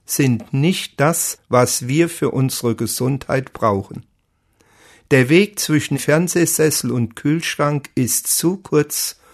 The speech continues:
um ausreichend für Bewegung zu sorgen. Deshalb können wir an dieser Stelle nur sagen,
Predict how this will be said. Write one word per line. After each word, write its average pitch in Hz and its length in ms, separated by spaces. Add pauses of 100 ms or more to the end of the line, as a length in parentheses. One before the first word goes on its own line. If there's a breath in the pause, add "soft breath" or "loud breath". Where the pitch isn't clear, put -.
(420 soft breath)
um 131 280
ausreichend 156 840
für 127 180
Bewegung 127 680
zu - 220
sorgen. 110 540 (880 soft breath)
Deshalb 139 460
können 180 320
wir 156 160
an 127 180
dieser 160 340
Stelle 139 400
nur 135 300
sagen, 156 680